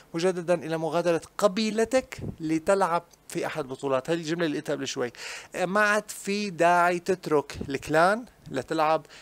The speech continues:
ب، آه، بطولة. خلاص انت بكلانك بتروح تشارك وين ما كان. القصة صارت احلى واجمل. آه، في كثير حكي ده ينقال. آه، بنتمنى انه نشوفكم بالجزء الثاني من هذا الشرح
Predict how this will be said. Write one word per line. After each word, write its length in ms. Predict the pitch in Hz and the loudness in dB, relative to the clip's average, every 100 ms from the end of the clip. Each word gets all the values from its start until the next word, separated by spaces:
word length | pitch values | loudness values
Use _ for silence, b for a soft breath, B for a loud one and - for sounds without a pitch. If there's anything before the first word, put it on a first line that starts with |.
| B - | B -6
ب، 280 | 143 156 151 b b _ - | -2 -2 -4 b b _ -6
آه، 680 | 135 135 131 135 131 131 | -2 -2 0 0 0 0
بطولة. 400 | 127 147 175 143 | 0 0 0 -2
خلاص 340 | 110 196 180 - | 0 2 2 2
انت 140 | 196 | 0
بكلانك 500 | 214 208 240 277 285 | 0 2 4 6 4
بتروح 220 | - 208 | 0 -4
تشارك 340 | 165 190 175 170 | 2 2 2 0
وين 80 | 160 | -4
ما 120 | 139 | -4
كان. 220 | - 120 - - | -6 -12 -14 -14
القصة 500 | - 185 - 190 190 | -6 -2 2 4 4
صارت 420 | - - 175 175 - | 2 4 4 2 -2
احلى 440 | 196 - 202 202 B B _ | -6 -2 0 0 B B _
واجمل. 440 | 170 185 147 127 117 B B - | 0 2 2 -2 -8 B B -2
آه، 800 | 151 151 151 147 151 147 147 151 | 2 4 6 6 6 4 2 0
في 220 | 151 247 | -2 -4
كثير 240 | 247 269 220 | -2 -2 0
حكي 260 | 226 220 | 0 0
ده 100 | 180 | 2
ينقال. 680 | 175 147 190 220 233 247 247 - _ - | 2 2 4 6 6 4 2 -8 _ -2
آه، 500 | 156 156 156 156 156 | 2 4 4 4 2
بنتمنى 640 | 160 170 180 202 262 247 | 2 0 2 4 4 4
انه 140 | 185 185 | 2 2
نشوفكم 500 | 170 220 208 175 156 | 2 2 2 0 0
بالجزء 360 | 160 190 190 | 0 0 -2
الثاني 380 | 185 - 196 175 | -4 0 0 0
من 80 | 156 | 0
هذا 220 | 175 185 | 0 0
الشرح 460 | 170 - 180 180 | 0 2 2 2